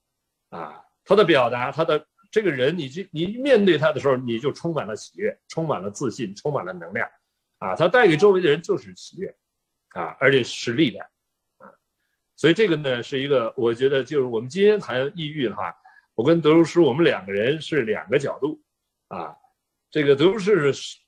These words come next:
亲身从抑郁的谷底走出来的人，我是从来没有掉进过抑郁的人。啊，但我们俩从两个角度来讲呢，啊，能够把这件事，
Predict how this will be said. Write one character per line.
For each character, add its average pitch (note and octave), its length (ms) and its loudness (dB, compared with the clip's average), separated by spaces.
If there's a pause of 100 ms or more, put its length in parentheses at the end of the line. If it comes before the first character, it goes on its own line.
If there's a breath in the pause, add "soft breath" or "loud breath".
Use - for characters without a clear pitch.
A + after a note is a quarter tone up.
(100)
亲 A#3+ 280 -4
身 G#3 220 4
从 D#3+ 280 -2
抑 G3+ 120 -4
郁 D#3+ 140 -2
的 B2+ 100 0
谷 D#3+ 240 -2
底 E3 140 0
走 G#2+ 260 -8
出 F3 120 0
来 A#2+ 120 0
的 F#2+ 60 -16
人， E2 120 -16 (640)
我 A#2+ 100 -2
是 F3 120 2
从 F#3+ 180 -6
来 F#3 100 4
没 F3+ 120 0
有 D#3 100 4
掉 F3 260 4
进 C3 200 -4
过 A#2 100 -2
抑 D3 220 -8
郁 A#2 120 -6
的 G2+ 80 -4
人。 E2+ 160 -14 (400)
啊， F#2 300 -4
但 F3 160 4
我 D3+ 140 4
们 E3+ 60 4
俩 C3+ 140 4
从 E3+ 200 -2
两 A2+ 180 0
个 F3 100 4
角 D3 160 0
度 B2+ 120 0
来 A#2+ 160 -4
讲 F2+ 180 -10 (100)
呢， G2+ 120 -20 (320)
啊， E2+ 280 -8 (440)
能 A#2+ 120 0
够 D3+ 120 4
把 G#2+ 140 2
这 C3 80 -6
件 C#3 180 2
事， D#3 320 -2